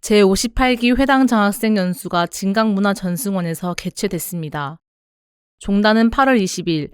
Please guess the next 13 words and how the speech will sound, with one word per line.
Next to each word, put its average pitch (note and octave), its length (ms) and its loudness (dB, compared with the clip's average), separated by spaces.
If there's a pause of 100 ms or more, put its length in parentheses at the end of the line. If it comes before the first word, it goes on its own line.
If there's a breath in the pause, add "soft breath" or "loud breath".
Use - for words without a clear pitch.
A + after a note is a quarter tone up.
(140)
여덟 G#3+ 240 4
개 B3 180 0
교구에서 A3 520 2
추천한 G#3+ 500 -2
청년 C4+ 400 0
진원 G#3+ 320 0
행자들을 A3+ 460 2
대상으로 D#3+ 600 -6 (200)
연수를 F#3+ 440 0
진행하고 F#3+ 600 -2
장학 F#3+ 340 -2
증서를 F#3 480 -4
수여했습니다. F3 960 -4